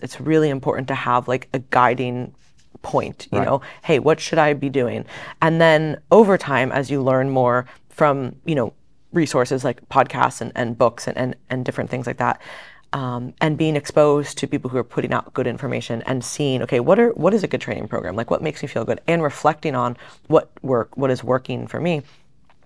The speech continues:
Speaker 1: Then you can start to create, like, better and optimal and best for you. Um, but just having a plan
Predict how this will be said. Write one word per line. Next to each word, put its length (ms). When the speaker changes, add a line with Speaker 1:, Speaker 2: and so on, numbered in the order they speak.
Speaker 1:
Then 100
you 80
can 140
start 220
to 60
create, 340
like, 220
better 500
and 160
optimal 500
and 120
best 300
for 140
you. 340
Um, 340
but 160
just 180
having 360
a 40
plan 560